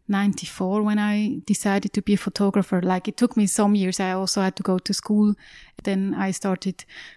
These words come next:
an apprenticeship in nineteen ninety-eight.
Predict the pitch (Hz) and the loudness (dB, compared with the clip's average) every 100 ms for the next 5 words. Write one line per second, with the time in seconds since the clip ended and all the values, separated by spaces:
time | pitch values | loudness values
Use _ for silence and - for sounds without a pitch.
0 | _ 220 220 - 220 214 - - 214 - | _ -4 -4 -2 0 0 -2 0 0 0
1 | - - - 214 196 202 202 202 208 - | -6 -8 0 2 4 2 2 0 -2 -2
2 | 208 202 202 196 196 202 - - 196 185 | -2 0 0 -2 -2 -6 -8 -10 -8 -6
3 | - _ - 208 226 196 - | -8 _ -2 0 0 -2 -14